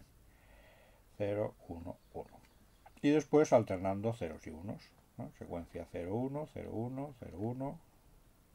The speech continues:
cero, uno, cero uno, cero uno, cero uno y cero uno. Así tendríamos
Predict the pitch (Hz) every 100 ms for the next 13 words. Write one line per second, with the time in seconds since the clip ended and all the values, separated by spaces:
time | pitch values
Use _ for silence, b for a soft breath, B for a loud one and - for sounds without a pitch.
0 | b b b b b - 85 80 107 127
1 | 135 160 147 - - - - - - 82
2 | 80 113 123 131 165 - B B B B
3 | B B B - - - - - 101 117
4 | 127 127 - - - - - b b b
5 | - - - - - 117 123 131 - -
6 | - - - - - 50 - - - -
7 | - B B B - 123 151 170 147 160
8 | 160 160